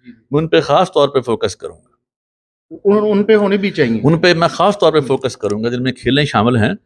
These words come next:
Speaker 1: उसका रिजल्ट क्या होगा कि बच्चों का अपने कॉलेज में आना, बच्चे का अपने क्लास में जाने का उसका मन चाहेगा। जब वो यहाँ दिलचस्पी लेके आएगा, शौक से आएगा कि यहाँ उसकी दिलचस्पी के अपना जो है वो तमाम सामान मौजूद हैं, खेलों में भी तवज्जो है,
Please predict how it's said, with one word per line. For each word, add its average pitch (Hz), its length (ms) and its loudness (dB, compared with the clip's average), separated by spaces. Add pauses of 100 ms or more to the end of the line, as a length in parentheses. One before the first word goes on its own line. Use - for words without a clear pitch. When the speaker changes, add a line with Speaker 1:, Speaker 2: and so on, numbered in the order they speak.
(300)
Speaker 1:
उसका 143 280 0
रिजल्ट 165 360 2
क्या 170 180 2
होगा 143 240 0
कि 147 140 -8
बच्चों 123 340 -4
का 139 100 0
अपने 120 240 -6
कॉलेज 147 360 0
में 143 80 0
आना, 110 400 -4 (460)
बच्चे 127 240 0
का 131 220 4
अपने 120 200 -2
क्लास 120 340 0
में 143 100 -2
जाने 117 280 -2
का 127 100 -2
उसका 123 200 -4
मन 160 200 0
चाहेगा। 92 460 -4 (400)
जब 143 140 2
वो 151 100 4
यहाँ 143 220 2
दिलचस्पी 160 420 0
लेके 143 340 2
आएगा, 110 380 0
शौक 151 280 0
से - 140 -2
आएगा 117 460 2 (560)
कि 135 120 2
यहाँ 156 240 2
उसकी 147 460 -2
दिलचस्पी 147 520 -4
के 139 200 0
अपना 117 380 -2
जो 120 120 -4
है 110 80 2
वो 120 340 -2 (280)
तमाम 139 360 2
सामान 143 420 0
मौजूद 127 420 -2
हैं, 101 180 -8
खेलों 139 260 -2
में 165 100 -2
भी 151 80 -2
तवज्जो 117 400 -2
है, 104 300 -2